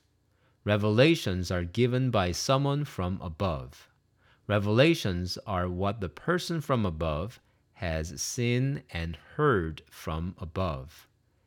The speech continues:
They are presented as truth, not as theories. In other words, what the Bible and Jesus teach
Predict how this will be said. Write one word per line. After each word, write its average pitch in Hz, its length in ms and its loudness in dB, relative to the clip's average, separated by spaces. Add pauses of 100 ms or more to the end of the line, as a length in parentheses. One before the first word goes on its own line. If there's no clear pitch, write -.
(420)
They 92 220 -2
are 82 160 -4
presented 92 880 -4 (320)
as 71 380 -6
truth, - 640 -2 (880)
not 107 380 2
as 78 440 -4 (160)
theories. 78 840 -4 (500)
In 104 140 0
other 98 180 2
words, 104 580 2 (500)
what 101 220 0
the 98 80 -2
Bible 101 720 2
and 90 300 -2
Jesus 120 580 0
teach - 680 -4